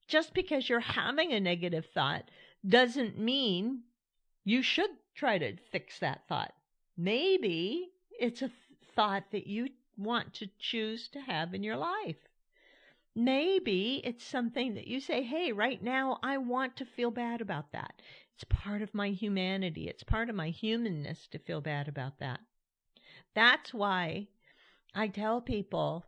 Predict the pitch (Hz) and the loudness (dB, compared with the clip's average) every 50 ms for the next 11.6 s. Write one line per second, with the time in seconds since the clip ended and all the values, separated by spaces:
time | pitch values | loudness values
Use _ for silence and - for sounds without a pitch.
0 | _ 208 220 214 185 - - 202 220 226 208 185 - - 240 226 233 240 247 - | _ 0 0 0 0 0 -2 -2 -2 0 -2 -2 0 2 2 4 4 2 0 -2
1 | - - - 226 226 226 214 202 - _ - - 254 226 226 226 208 - 220 185 | -4 -8 -4 -2 -2 -2 -2 -4 -6 _ 0 0 2 2 0 -2 -2 -2 -2 -2
2 | 175 170 - - - 196 185 185 190 190 185 180 160 151 156 165 175 - - _ | -2 -4 -6 -6 -2 0 0 0 0 0 0 -2 -2 -2 -4 -4 -6 -6 -10 _
3 | _ _ _ _ _ _ _ _ _ _ - - - 233 208 220 233 - 196 180 | _ _ _ _ _ _ _ _ _ _ -8 0 2 2 2 2 0 0 2 4
4 | 175 170 170 185 185 - 180 170 175 175 160 165 - - - 160 160 175 175 165 | 4 4 2 0 -2 -2 -4 -2 0 0 0 0 -2 -2 -4 -2 -2 -2 -4 -4
5 | 165 165 165 170 - 175 156 147 160 156 147 - - - 175 190 185 165 165 165 | -4 -4 -4 -4 -4 -4 -4 -4 -6 -6 -8 -10 -10 -6 -2 -2 0 0 -2 -4
6 | 160 165 170 - - 160 160 - _ 175 170 - 160 156 160 151 151 165 160 156 | -4 -6 -8 -8 -8 -12 -12 -8 _ -10 -8 -4 -4 -4 -4 -4 -2 -2 -2 -2
7 | 165 160 - 147 147 147 170 175 196 214 220 247 339 403 427 - - 147 - _ | -2 -4 -6 -6 -6 -6 -6 -6 -6 -6 -4 -4 -4 -2 -4 -4 -6 -10 -14 _
8 | _ _ _ _ _ _ - - - - _ _ - 220 220 220 208 - - 196 | _ _ _ _ _ _ -20 -20 -20 -20 _ _ -4 -2 -2 -2 -2 -4 -8 -6
9 | 185 - 233 233 240 240 233 - - 240 240 233 226 226 220 208 - - _ _ | -4 -2 -2 0 -2 -2 -4 -4 -4 -2 0 0 0 -2 -2 -4 -6 -8 _ _
10 | _ _ _ _ - - - 247 240 220 202 208 196 - - 202 185 165 165 190 | _ _ _ _ 2 2 2 4 2 2 2 0 -2 -2 -2 -2 0 0 -2 -2
11 | 185 208 240 277 427 453 427 135 107 - 147 | -2 -2 -2 -2 -2 -2 -4 -4 -4 -4 -6